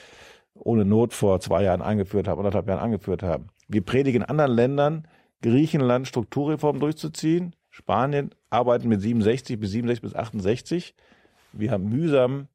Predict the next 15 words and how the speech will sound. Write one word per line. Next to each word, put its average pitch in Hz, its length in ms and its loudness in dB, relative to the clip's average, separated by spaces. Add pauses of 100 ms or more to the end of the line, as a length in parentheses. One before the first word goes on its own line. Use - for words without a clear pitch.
(160)
das 87 240 -8
Rentenalter 113 500 0
um 92 100 -4
zwei 107 200 2
Jahre 101 240 2
erhöht, 107 380 -2 (640)
was 110 160 -4
wir 101 80 2
auch 78 140 0
brauchen, 107 420 2
weil 95 100 2
unsere 98 240 -2
Lebensarbeits-, 104 640 0
äh, 73 260 -4
Lebensdauer, 113 1080 2